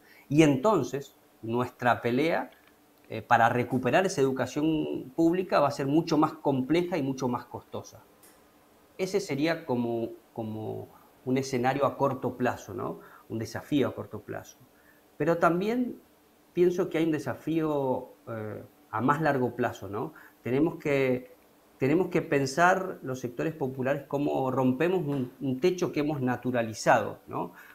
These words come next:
Porque la educación, y hay que decirlo aunque no les guste a muchos, no está bien, ¿no? La educación está en un estado bastante complejo, ¿no? Entonces, hay que romper un techo que naturaliza, eh, una universidad que, si bien es pública,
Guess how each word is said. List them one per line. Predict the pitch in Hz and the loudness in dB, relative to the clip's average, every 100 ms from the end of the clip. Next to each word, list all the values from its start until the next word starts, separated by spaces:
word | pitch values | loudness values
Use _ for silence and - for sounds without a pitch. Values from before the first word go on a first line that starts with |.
| _ | _
Porque | 117 117 127 | -6 -2 2
la | 131 | 4
educación, | 135 127 117 170 220 - - | 2 0 0 2 2 0 -10
y | - 120 | -4 -4
hay | - | -2
que | 131 | -4
decirlo | 110 - 143 123 | -4 -6 -4 -4
aunque | 107 104 107 | -4 -6 -6
no | 107 120 120 | -4 -4 -4
les | 113 107 | -6 -6
guste | 123 - 113 | -6 -6 -6
a | |
muchos, | 110 127 127 165 - - - _ _ | -2 -2 -2 -8 -12 -18 -20 _ _
no | 131 156 | 0 0
está | 160 175 | 4 4
bien, | 160 131 107 - _ _ _ - | 6 2 0 -6 _ _ _ -14
¿no? | - 143 | -6 -4
La | - | -4
educación | 117 113 110 160 | -6 -6 -6 -4
está | 185 175 139 139 135 95 110 | -4 -2 0 0 -2 -4 -6
en | 113 | -6
un | 120 | -6
estado | - 131 139 | -2 0 0
bastante | 117 - 120 123 123 117 - - | -2 -4 -4 -2 -2 -4 -8 -14
complejo, | - 113 104 185 190 - 104 | -4 -4 0 4 4 4 -4
¿no? | - - - - - | -4 -4 -8 -14 -8
Entonces, | 110 127 123 123 120 - - - | 0 2 2 0 -6 -10 -14 -4
hay | 123 | -2
que | 170 | 2
romper | 170 160 131 151 | 4 2 2 0
un | 151 135 | 2 0
techo | - 151 170 | -2 -4 -4
que | - | 0
naturaliza, | 127 127 120 117 131 - - - - _ _ 147 | 2 2 -2 -2 -2 0 0 -2 -10 _ _ -10
eh, | 110 107 104 - _ _ _ _ | -6 -4 -6 -10 _ _ _ _
una | 143 170 165 | 4 8 8
universidad | 143 139 127 170 170 | 8 6 4 2 2
que, | 131 | 0
si | - | 2
bien | 127 190 | 6 6
es | |
pública, | 185 175 185 156 156 226 285 | 4 4 4 4 2 0 -4